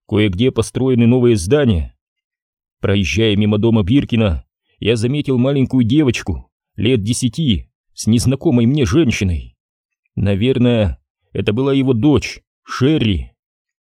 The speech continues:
Женщину я не знал, но это определённо не Аннет, её я знал хорошо. Наверное, няня.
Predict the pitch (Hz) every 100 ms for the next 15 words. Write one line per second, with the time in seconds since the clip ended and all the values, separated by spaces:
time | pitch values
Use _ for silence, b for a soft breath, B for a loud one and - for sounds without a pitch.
0 | _ _ - 90 104 110 - 110 107 113
1 | 107 110 101 147 95 - _ _ _ _
2 | - 104 143 143 - 120 131 143 135 127
3 | 127 117 131 139 - - _ _ _ -
4 | 104 107 127 117 104 120 117 - 110 -
5 | 160 101 73 _ _ _ _ - 95 107
6 | 131 147 143 131 120 98 123 165 131 76